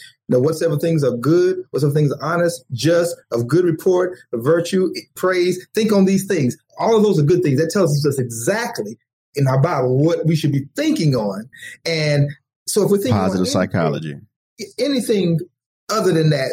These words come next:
Speaker 1: that's focused, that's fear focused, does not fall inside that scripture as far as we're concerned. So the thing is, if that is not truth, and we know scripture is truth, or I know scripture is truth for myself anyway, then anything that's contrary to that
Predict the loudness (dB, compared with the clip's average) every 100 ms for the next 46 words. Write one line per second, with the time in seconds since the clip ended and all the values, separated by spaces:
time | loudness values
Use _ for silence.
0 | -2 -2 2 0 0 -6 -4 -4 -2 -2
1 | 0 0 -2 -2 -6 -10 _ _ _ -2
2 | 2 2 0 0 2 4 2 0 0 -2
3 | -2 -2 -2 0 0 0 0 -6 -20 _
4 | -20 0 2 2 -2 -4 -8 _ _ -20
5 | -8 0 2 2 -2 -8 -6 -2 0 0
6 | 0 -2 -6 _ _ -2 0 0 -2 0
7 | 0 0 0 2 2 -2 -10 _ -20 -14
8 | -2 0 2 2 2 2 2 0 -2 -12
9 | _ _ -12 -4 -4 -2 -2 2 0 2
10 | 0 -2 0 0 0 -2 -2 -4 -8 -4
11 | -4 -2 -2 -2 -4 -4 -4 -6 -6 -6
12 | 0 0 2 0 0 -4 -2 2 2 2
13 | 0 0 -2 -4 -4 -2 -2 0 0 0
14 | 0 2 0 -2 -2 -6